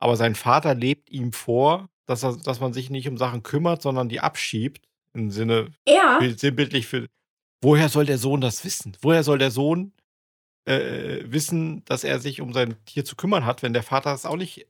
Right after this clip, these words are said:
Speaker 1: gebacken kriegt?
Speaker 2: Richtig. Und das Witzige ist, der Großvater nämlich auch nicht, weil Ricks Plan in der ganzen Sache ist ja, Rick will, dass, ähm, Morty bessere Mathe-Noten kriegt,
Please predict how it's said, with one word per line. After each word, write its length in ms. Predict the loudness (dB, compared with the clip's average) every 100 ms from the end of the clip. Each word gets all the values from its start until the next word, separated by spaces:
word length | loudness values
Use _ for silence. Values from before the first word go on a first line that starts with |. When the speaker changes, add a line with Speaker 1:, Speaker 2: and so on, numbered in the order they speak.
| _
Speaker 1:
gebacken 340 | -10 -8 -8
kriegt? 260 | -16 -20 -20 _ _ _ _ _
Speaker 2:
Richtig. 400 | 0 2 -2 -2 -12 -20 -18 2
Und 160 | 4
das 160 | 4 2
Witzige 340 | -2 0 0
ist, 160 | -2 0
der 120 | -2
Großvater 580 | 0 2 2 2 0 0
nämlich 320 | -2 -2 0
auch 180 | 0 0
nicht, 300 | -4 -6 -4
weil 240 | -2 -2
Ricks 460 | -4 -2 -2 -2 -4
Plan 320 | 2 4 4
in 140 | 2 0
der 100 | 0
ganzen 320 | 0 -2 -4
Sache 260 | -6 -4
ist 220 | -2 0 0
ja, 140 | 0
Rick 360 | 2 2 0 -2
will, 380 | 0 2 2 -2 _ _ _ _ _ _
dass, 560 | 4 4 4 2 0 0
ähm, 580 | 2 2 2 0 -4 -6 -10 _
Morty 480 | 4 4 4 2 0
bessere 460 | 0 0 2 0
Mathe-Noten 720 | 0 0 0 2 2 2 4 2
kriegt, 420 | 4 0 0